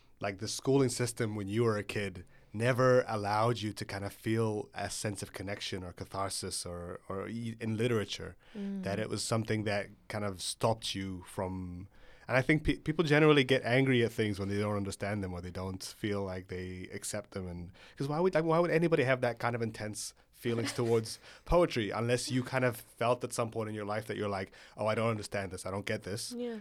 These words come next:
Speaker 1: and so I'm, I'm upset that I,
Speaker 2: Mm.
Speaker 1: that, and so this, this is stupid." So, and, but, like,
Speaker 2: Mm.
Speaker 1: at the core of it is that they just never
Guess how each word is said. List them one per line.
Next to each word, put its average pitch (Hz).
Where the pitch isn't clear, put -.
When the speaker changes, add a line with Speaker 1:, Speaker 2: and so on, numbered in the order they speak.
Speaker 1:
and 95
so -
I'm, 95
I'm 98
upset 98
that 92
I, -
Speaker 2:
Mm. 226
Speaker 1:
that, 92
and 98
so -
this, 110
this -
is 104
stupid." 90
So, 90
and, 92
but, 107
like, 113
Speaker 2:
Mm. -
Speaker 1:
at 120
the 127
core 131
of 113
it 107
is 104
that 101
they 104
just 104
never 104